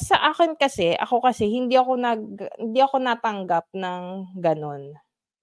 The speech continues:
'no? So, ah, hindi ako natanggap ng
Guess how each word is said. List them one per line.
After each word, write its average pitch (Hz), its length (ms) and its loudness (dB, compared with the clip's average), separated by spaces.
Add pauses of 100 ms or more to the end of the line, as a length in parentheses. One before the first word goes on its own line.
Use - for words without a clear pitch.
'no? 151 200 -12
So, 175 360 0 (720)
ah, 170 680 2
hindi 220 160 0
ako 262 160 6
natanggap 247 520 6
ng 220 240 4